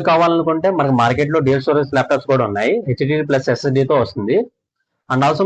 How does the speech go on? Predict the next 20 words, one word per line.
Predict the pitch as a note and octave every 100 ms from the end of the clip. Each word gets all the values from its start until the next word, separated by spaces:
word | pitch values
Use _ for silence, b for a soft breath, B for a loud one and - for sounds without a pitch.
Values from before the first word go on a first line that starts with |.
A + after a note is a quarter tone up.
| E3+
మీ | D#3+ C#3 A#2 C#3
యూసేజ్ | C#3+ G3 G3
ని | E3
బట్టి | D#3 D3 A3
మీరు | D#3 D#3 F3+ - C#3+
ల్యాప్టాప్ | A#2+ C3+ C#3
అని | D3+
సెలెక్ట్ | D3 A2+
చేసుకోండి | C3 B2 A2
ఫ్రెండ్స్. | B2+ G3+ - _ _ _ _ _ _ _ _ -
పర్ఫార్మెన్స్ | B2 D3 F#3+ G3+ G3+
కావాలనుకుంటే | E3+ E3+ F3 E3 E3 F#3 A#3+ A#3 - C#3+
ఎస్ఎస్డి | E3 F3 F3
is | D#3
the | B2
best | A#2+ -
option, | B2+ - F#3 A#3 _ _ _ -
స్టోరేజ్ | D#3+ F3 F3+
ఎక్కువ | E3+ F3 D#3+
కావాలనుకుంటే | D#3 D3+ C#3+ E3+